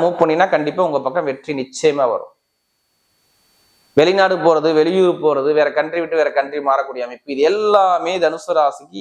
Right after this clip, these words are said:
இப்ப பர்ஃபெக்டா வேலை செய்யும். பூர்வீக சொத்து, பூர்வீக இடம் உங்களுக்கு கிடைக்கும். குழந்தை பாக்கியம் நிறைய பேருக்கு கிடைக்கக்கூடிய அமைப்பு உண்டு இந்த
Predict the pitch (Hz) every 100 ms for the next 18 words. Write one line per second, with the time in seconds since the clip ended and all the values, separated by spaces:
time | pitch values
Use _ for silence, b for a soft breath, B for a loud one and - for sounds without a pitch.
0 | 165 - 131 135 127 147 143 156 139 131
1 | 127 - 113 117 117 80 _ _ _ _
2 | _ _ _ _ _ _ _ _ - 196
3 | 208 190 185 - 180 175 175 175 151 143
4 | 139 143 131 - 143 143 151 151 139 139
5 | 151 160 151 147 147 135 131 143 143 143
6 | 147 143 131 135 127 123 120 127 151 131
7 | 127 135 151 170